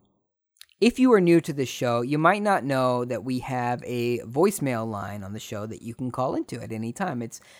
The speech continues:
nine zero nine four eight six dope, D O P E. I think that's, uh, nine zero nine four eight six three six seven three.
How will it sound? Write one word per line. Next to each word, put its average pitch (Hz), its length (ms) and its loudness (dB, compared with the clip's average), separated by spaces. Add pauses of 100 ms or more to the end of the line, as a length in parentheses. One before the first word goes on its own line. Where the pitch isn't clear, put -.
(100)
nine 185 280 0
zero 185 280 2
nine 151 320 -2
four 185 340 -2
eight 170 180 -2
six - 520 -8 (560)
dope, 120 320 -4 (100)
D 143 220 0
O 139 100 2
P 127 200 -10
E. 110 280 -12 (880)
I 131 60 -6
think 143 180 -4
that's, 240 300 -6
uh, 120 100 -4
nine 131 240 -2
zero 131 180 -4
nine 127 140 -4
four 135 260 -4
eight 123 140 -6
six - 340 -10 (640)
three 175 420 0
six - 360 -6
seven 196 280 -4
three. 254 280 -4